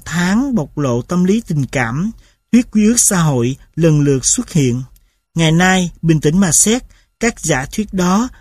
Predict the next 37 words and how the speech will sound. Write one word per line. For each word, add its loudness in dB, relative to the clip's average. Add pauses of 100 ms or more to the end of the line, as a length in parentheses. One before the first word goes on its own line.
(120)
đều 4
có -4
phần -2
đúng 2
của 0
nó, 0 (360)
nhưng 4
tiếc -4
thay, 0 (360)
chỉ 2
đúng 4
được 6 (280)
với 4
một 0
vài 0
sự -2 (120)
kiện 2 (320)
hoặc -6
hiện -2
tượng 0
ngôn 2
ngữ 2
mà 0
thôi. 0 (420)
Nhìn 6
nhận 4
như 2
thế 2 (280)
về 6
nguồn 2
gốc -4
ngôn 4
ngữ 2 (300)
thật -4 (100)
chẳng -2
khác -6
nào 0